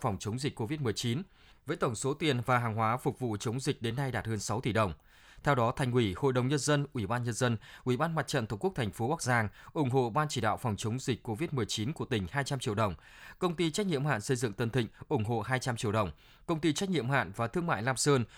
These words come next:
ủng hộ Ban chỉ đạo phòng chống dịch covid mười chín tỉnh hai trăm năm mươi triệu đồng. Ủng hộ Ban chỉ đạo phòng chống dịch covid mười chín thành phố Bắc Giang hai trăm triệu đồng. Như vậy, tính đến hết ngày hôm nay, Ban chỉ đạo phòng chống dịch covid mười chín tỉnh và các địa phương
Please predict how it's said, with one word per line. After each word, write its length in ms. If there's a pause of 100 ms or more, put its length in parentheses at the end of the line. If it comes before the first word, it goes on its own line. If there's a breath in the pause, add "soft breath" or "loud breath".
(160 loud breath)
ủng 160
hộ 180
Ban 160
chỉ 140
đạo 180
phòng 200
chống 200
dịch 160
covid 280
mười 140
chín 260
tỉnh 200 (220 loud breath)
hai 160
trăm 280
năm 100
mươi 100
triệu 160
đồng. 240 (360 loud breath)
Ủng 140
hộ 160
Ban 160
chỉ 120
đạo 140
phòng 200
chống 220
dịch 240
covid 280
mười 140
chín 300
thành 160
phố 160
Bắc 160
Giang 260 (180 loud breath)
hai 180
trăm 180
triệu 140
đồng. 200 (480 soft breath)
Như 140
vậy, 200
tính 200
đến 140
hết 140
ngày 100
hôm 180
nay, 180 (340 loud breath)
Ban 120
chỉ 120
đạo 160
phòng 200
chống 220
dịch 160
covid 280
mười 140
chín 220
tỉnh 240
và 120
các 120
địa 140
phương 260